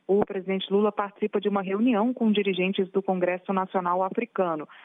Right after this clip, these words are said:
À uma e meia da tarde, oito e meia da manhã, no horário de Brasília, ele participa do programa Conversa com o Presidente e depois estará no diálogo do Fórum Empresarial do brics.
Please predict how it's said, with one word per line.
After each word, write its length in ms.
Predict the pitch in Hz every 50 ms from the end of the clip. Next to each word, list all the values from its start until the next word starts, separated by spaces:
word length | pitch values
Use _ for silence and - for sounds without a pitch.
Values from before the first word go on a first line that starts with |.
| - - _ -
À 100 | 175 170 -
uma 180 | 247 294 311 269
e 40 |
meia 200 | 240 226 208 196
da 140 | 180 175 160
tarde, 540 | - - - 160 170 190 208 208 - 220 -
oito 300 | - 165 190 226 - 220
e 20 | 196
meia 300 | 180 170 170 202 220 185
da 120 | 170 160
manhã, 320 | 156 156 147 147 160 196 220
no 80 | 208
horário 240 | 180 170 165 160 160
de 80 | 156 151
Brasília, 540 | 156 147 143 139 - 151 185 214 214 170 - - - - - - -
ele 160 | 226 269 311
participa 460 | 311 294 262 240 - 262 247 - 247
do 100 | 240 233
programa 480 | - - 233 196 190 196 202 208 208 208
Conversa 580 | - - 208 208 185 180 180 196 196 - - 202
com 180 | - 214 208
o 40 | 214
Presidente 600 | - 208 202 202 202 226 190 185 170 165 170 170 - - - - - - -
e 120 | - 190 185
depois 520 | 185 202 196 - - 190 202 226 233 220
estará 380 | 214 202 - - 190 185 185 185
no 140 | 190 190 180
diálogo 500 | - - 175 170 - 226 220 214 202 220
do 140 | 196 214 - -
Fórum 380 | - 202 208 226 233 226 226 214
Empresarial 760 | 226 254 240 254 240 226 - 214 214 208 202 180 165 170 170
do 140 | 180 214 202
brics. 360 | 185 - - - - -